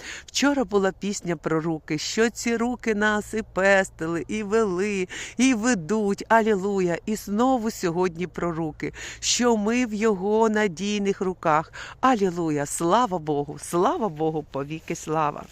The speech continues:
Слава Богу, що ми пізнали істину, що ми почули ту істину, що ми прийняли ту істину, і істина нас звільнила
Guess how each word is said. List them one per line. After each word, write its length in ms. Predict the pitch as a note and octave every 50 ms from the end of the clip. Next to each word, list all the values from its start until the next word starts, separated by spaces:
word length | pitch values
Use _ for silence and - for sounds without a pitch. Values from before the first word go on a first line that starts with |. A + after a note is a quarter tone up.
| - - - - - - - -
Слава 520 | - - G#3 A3 C4 E4 A4 - A#3+ G#3
Богу, 400 | E3+ D3+ D#3+ D#3+ D#3+ E3 E3+ D#3
що 280 | - - - - F#3+ F3
ми 160 | F#3 G#3+ A#3+
пізнали 680 | - - G3+ E3 D3 D3 D3+ F3 G3+ A#3+ B3+ B3 B3+ - -
істину, 580 | A3 A3 G3+ D#3 - - - E3 D#3 D3 C#3+ - - - - -
що 360 | - - - - - B3+ B3+ B3
ми 180 | A#3+ C#4+ D4
почули 680 | - - A#3+ B3 - - - - - A#3 B3+ C4+ C4+ C#4
ту 220 | - - C4+ B3+ -
істину, 600 | - A#3 A3 G3+ - - - E3 D3+ D3+ C#3+ - - - - -
що 300 | - - - C4+ C4+ B3+
ми 160 | B3+ D4 C#4+
прийняли 760 | - - G3 E3 F3+ G#3+ B3+ D4 D#4+ D#4 C#4 C#4 B3+ A#3 A#3+
ту 160 | A#3 - A#3 G#3 -
істину, 580 | G3+ G#3+ G3 F3+ - - F3 D#3+ D#3+ D3 C#3+ C#3 - - - - -
і 160 | G#3 G#3+ - -
істина 520 | G#3+ G#3+ G#3 - - A#3 G#3 G3 F#3+ F#3+
нас 260 | F3+ F3+ F#3 F#3 F3
звільнила 720 | D#3 D#3 D3+ F#3 F3 E3+ G3 E3 D#3+ D3+ D3+ C#3+ C#3 C#3